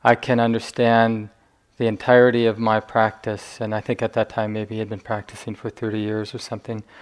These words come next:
"as a deepening understanding of what, what right effort is all about." So maybe consider this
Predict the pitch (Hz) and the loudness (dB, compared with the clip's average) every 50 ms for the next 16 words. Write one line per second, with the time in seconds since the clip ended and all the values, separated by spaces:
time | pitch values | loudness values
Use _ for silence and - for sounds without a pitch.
0 | - - - - - - - - _ _ _ _ _ _ _ _ _ _ _ _ | -20 -20 -20 -20 -20 -20 -20 -20 _ _ _ _ _ _ _ _ _ _ _ _
1 | _ _ _ _ _ _ _ _ - 139 127 117 - 123 113 110 101 104 123 120 | _ _ _ _ _ _ _ _ -2 -2 -2 0 2 2 0 0 2 0 0 0
2 | 120 - 135 117 113 113 113 113 127 127 113 110 110 110 101 - - - 113 110 | 0 0 -2 0 0 0 0 0 -2 -2 0 0 0 -2 -4 -6 -4 -2 0 0
3 | 110 107 107 107 104 98 - 110 110 110 110 110 _ _ _ _ _ - 113 110 | 0 0 -2 -4 -6 -6 -4 -2 -2 -2 -2 -4 _ _ _ _ _ -2 0 0
4 | 107 110 - - - - 123 110 107 107 107 - 131 117 104 - - - 107 98 | 0 0 -4 -10 -8 -2 0 0 0 0 -2 -4 -4 -4 -4 -4 -4 -6 -6 -6
5 | 92 _ _ _ _ _ - 120 98 107 98 95 101 95 95 98 95 92 92 - | -8 _ _ _ _ _ -18 -12 -10 -10 -8 -8 -8 -8 -8 -10 -10 -10 -12 -16
6 | _ _ _ _ _ _ _ _ _ _ _ _ _ _ _ _ _ _ _ _ | _ _ _ _ _ _ _ _ _ _ _ _ _ _ _ _ _ _ _ _
7 | _ _ _ _ _ _ _ _ _ _ _ _ _ _ _ _ _ - - 123 | _ _ _ _ _ _ _ _ _ _ _ _ _ _ _ _ _ -12 -6 -4
8 | 113 110 110 107 104 101 - _ _ _ _ _ _ _ _ _ _ _ _ _ | -2 0 0 -2 -4 -6 -10 _ _ _ _ _ _ _ _ _ _ _ _ _
9 | _ _ _ _ _ _ _ _ _ _ _ _ _ _ _ _ _ _ 123 120 | _ _ _ _ _ _ _ _ _ _ _ _ _ _ _ _ _ _ -2 0
10 | 110 117 110 - - 117 110 - - 127 117 120 117 107 120 117 - - - - | 0 0 -2 -2 -4 -6 -4 0 2 4 4 4 6 6 4 4 2 0 -8 -16
11 | - - | -16 -18